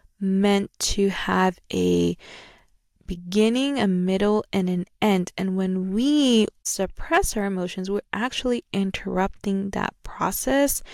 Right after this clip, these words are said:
and we're actually making our emotions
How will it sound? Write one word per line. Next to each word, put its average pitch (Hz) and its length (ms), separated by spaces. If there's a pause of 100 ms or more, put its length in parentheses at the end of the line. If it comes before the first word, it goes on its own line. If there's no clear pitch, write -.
(580)
and 226 260
we're 214 220
actually 233 480
making 196 760 (180)
our 185 520
emotions 185 1120